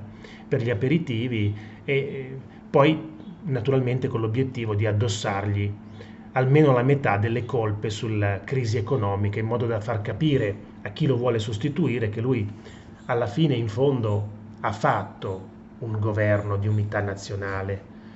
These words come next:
L'ha fatto senza dover far arrivare Draghi, far arrivare Pinco Palla, lo zio Paperone, dice: "Ci sono io e li ho messi tutti a un tavolo, quindi perché fare un governo di unità nazionale? Perché cambiarmi quando io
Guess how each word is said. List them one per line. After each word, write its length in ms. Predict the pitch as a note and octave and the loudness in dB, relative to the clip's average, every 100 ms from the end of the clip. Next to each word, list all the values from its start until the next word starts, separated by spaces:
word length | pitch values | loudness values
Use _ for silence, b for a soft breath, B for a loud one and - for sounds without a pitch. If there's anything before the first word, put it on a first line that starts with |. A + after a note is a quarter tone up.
| B B B B | B B B B
L'ha 140 | B2+ | -2
fatto 380 | - B2+ B2 D3+ | 2 2 2 0
senza 260 | B2+ G#2 A#2 | 0 0 0
dover 240 | A2 A2 | 0 -2
far 220 | G#2 G#2 | 0 0
arrivare 800 | G2+ G#2 G2+ G2+ G2 G2 F#2+ B B B B B | 2 2 2 2 2 0 -4 B B B B B
Draghi, 800 | A2 A2+ A2+ C#3 C3+ A2+ A2 A2 | -2 4 4 4 2 0 -2 -2
far 180 | G#2+ G#2 | -2 0
arrivare 420 | G2+ G#2 G2+ G2+ | 2 2 2 0
Pinco 380 | G#2 A2+ G2+ G#2 | -2 -4 -2 -2
Palla, 520 | G#2+ G#2 A#2 A#2+ G#2+ | 0 2 4 2 2
lo 160 | G#2 G2+ | 2 2
zio 180 | A2+ | -2
Paperone, 420 | G#2 G2+ G#2 A2+ G#2+ | -4 -4 -2 -2 -2
dice: 160 | G#2 | -4
"Ci 100 | G2 | -4
sono 240 | - D#3 F#3 | 0 4 4
io 560 | C#3 D#3+ A#2 G2 - - - | 4 4 4 0 -6 -16 -10
e 80 | B2 | 0
li 80 | |
ho 60 | C3 | 2
messi 300 | C#3 C3+ C3 | 4 4 2
tutti 260 | D3 C#3 C#3+ | -4 0 4
a 40 | |
un 160 | D#3 D#3+ | 4 4
tavolo, 680 | A#2 A2 C#3+ B2 A2 G#2+ | 2 2 0 0 0 0
quindi 600 | A2 B2 A2+ A2 G2+ - B B B B | -2 -2 0 0 -2 -6 B B B B
perché 320 | C#3 A#2 D3+ | -2 2 0
fare 200 | G#2+ A2 | 2 2
un 100 | G#2+ | 2
governo 420 | G#2+ G#2+ A2 A2 G#2+ | 2 2 2 2 2
di 80 | |
unità 240 | A2 G#2+ A2+ | 0 0 -2
nazionale? 480 | G#2 G2+ A2+ G#2 G#2 | -2 -2 -2 0 0
Perché 380 | C3 - C#3+ | 0 2 2
cambiarmi 720 | G#2+ G#2+ G#2 A2 G#2 G2 G2+ G2+ | 2 0 2 4 2 2 -2 -2
quando 300 | G#2+ G#2+ A2+ | -2 0 0
io 280 | B2 A2 | 2 0